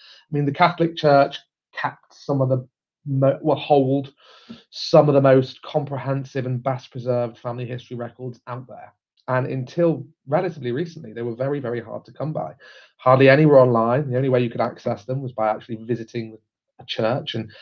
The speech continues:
access then would be at discretion of the priest. Um, but thanks to the partnerships we've been able to establish with our wonderful partners, partners in Archdiocese, not only in Scotland, but in England, Ireland, and across America,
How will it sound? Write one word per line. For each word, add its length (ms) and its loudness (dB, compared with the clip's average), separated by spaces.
access 480 2
then 320 6
would 140 -2
be 120 6
at 140 2
discretion 580 -6
of 80 -10
the 100 -12
priest. 520 -8
Um, 280 6
but 160 -2
thanks 280 4
to 60 -2
the 100 -2
partnerships 540 0
we've 160 -2
been 160 -2
able 280 -2
to 260 0
establish 580 2
with 140 4
our 100 6
wonderful 420 6
partners, 400 -2
partners 360 -2
in 280 -8
Archdiocese, 1000 0
not 240 2
only 480 0
in 140 -6
Scotland, 500 -2
but 80 -8
in 200 -6
England, 520 -2
Ireland, 480 0
and 140 -10
across 380 2
America, 520 -4